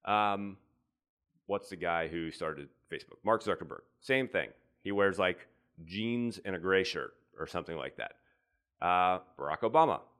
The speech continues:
Same color, same color, um, no, I think maybe he had three options, two or three options.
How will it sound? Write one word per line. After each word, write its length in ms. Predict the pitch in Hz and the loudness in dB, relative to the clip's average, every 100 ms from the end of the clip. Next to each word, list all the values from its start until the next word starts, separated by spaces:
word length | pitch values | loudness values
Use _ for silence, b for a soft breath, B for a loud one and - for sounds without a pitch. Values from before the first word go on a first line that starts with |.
| _ _ _ _ | _ _ _ _
Same 360 | - 90 117 120 | -2 0 0 -2
color, 680 | - 123 131 131 127 120 - _ _ _ _ | 0 2 4 2 2 -2 -10 _ _ _ _
same 340 | - 101 110 107 | -4 0 0 0
color, 680 | 117 107 110 104 101 - | 4 4 6 4 2 -2
um, 420 | 87 78 76 76 76 _ - | -2 0 0 -2 -8 _ 0
no, 260 | 113 76 - | 2 2 -2
I 80 | 92 | -8
think 160 | - 156 | -8 -6
maybe 220 | 147 139 | -4 -2
he 80 | 117 | 0
had 180 | 95 - | 0 -2
three 280 | 71 90 | -8 -2
options, 560 | 120 127 147 175 - - | -2 -2 -6 -8 -10 -12
two 120 | - 131 | -4 -2
or 60 | |
three 200 | 127 127 | 0 2
options. 480 | 135 135 156 151 - | 2 0 -6 -8 -14